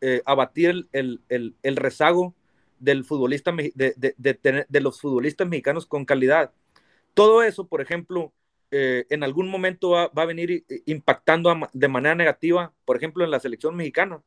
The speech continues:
Si no empiezas a, a, a, a mover morros, a, a, a promoverlos, a, a enseñarnos a, a los aficionados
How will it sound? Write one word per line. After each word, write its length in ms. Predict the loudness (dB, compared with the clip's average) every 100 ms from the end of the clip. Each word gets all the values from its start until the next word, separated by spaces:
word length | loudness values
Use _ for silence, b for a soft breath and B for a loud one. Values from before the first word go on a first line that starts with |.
| _ _ _ _
Si 160 | -2 2
no 80 |
empiezas 540 | 2 2 2 2 2 0
a, 180 | 0 -2 -2
a, 360 | 0 2 0 -4 _
a, 320 | -2 0 -2
a 120 | -4 -4
mover 400 | -2 4 4 4
morros, 520 | 0 -2 0 -2 -2
a, 280 | -2 -2 -8 _ _ _
a, 200 | 0 0
a 240 | 0 -4 0
promoverlos, 840 | 0 0 0 2 2 2 -2 -4 _ _ -2
a, 200 | -2 2
a 160 | 2 2
enseñarnos 1000 | -2 -8 -2 2 0 -2 -8 -8 -12 -10
a, 100 | -8
a 140 | -6
los 160 | -6 -6
aficionados 720 | -8 -8 -6 0 2 2